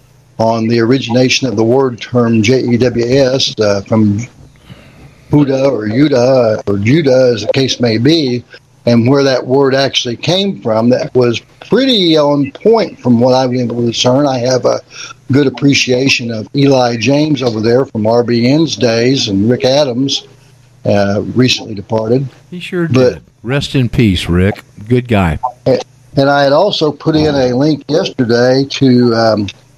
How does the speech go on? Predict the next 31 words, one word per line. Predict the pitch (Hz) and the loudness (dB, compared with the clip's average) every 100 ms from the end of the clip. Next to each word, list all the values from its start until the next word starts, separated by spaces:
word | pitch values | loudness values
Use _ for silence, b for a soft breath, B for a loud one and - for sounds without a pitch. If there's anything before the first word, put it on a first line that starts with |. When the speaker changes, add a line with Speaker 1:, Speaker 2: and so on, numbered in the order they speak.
| _ _ _ _ - | _ _ _ _ -10
Speaker 1:
uh, | - - - | -8 -8 -6
it | - 113 | -2 0
was | 113 113 113 110 - - - - _ - - _ _ _ _ - - - - - - - - | 0 0 0 -2 -2 -2 -4 -8 _ -20 -20 _ _ _ _ -20 -20 -20 -20 -20 -20 -20 -4
law | 127 147 156 | 0 2 2
notes | 151 143 143 - - - 131 135 - - | 0 -2 -2 -6 -8 -2 0 0 -2 -4
dot | 135 131 - | -2 0 -2
R | 123 139 135 | 0 0 -2
T | - 143 131 | -2 0 2
F, | 151 165 127 123 - - - - _ _ _ - | 2 2 0 -2 -14 -20 -20 -20 _ _ _ -4
which | - 143 - - | 0 0 -2 -2
has | 147 147 139 | 0 2 0
a | 123 117 | 0 0
lot | 127 160 185 120 | 2 2 2 0
of | 123 107 - | -2 -4 -4
very | 147 170 156 | 0 2 0
salient | 123 - 160 175 165 131 123 - | -2 -2 0 0 0 -2 -4 -6
stuff. | 123 160 170 151 131 | -2 0 0 -2 -6
It | 113 | -8
was, | 117 120 107 | -4 -4 -2
uh, | 127 117 117 113 - - - - | -2 0 -2 -2 -8 -16 -20 -8
when | 117 | -2
the | |
legislator | 113 143 165 160 - 135 123 | 0 0 0 -2 -2 -2 0
makes | 131 135 - | -2 -2 -4
laws, | 131 147 170 139 143 127 120 | 0 2 2 2 0 0 -2
and | 117 113 | -2 -2
it | - | -2
had | 127 139 | -2 -2
to | 123 | -2
do | 120 135 135 | 0 2 2
with, | 123 117 | 2 0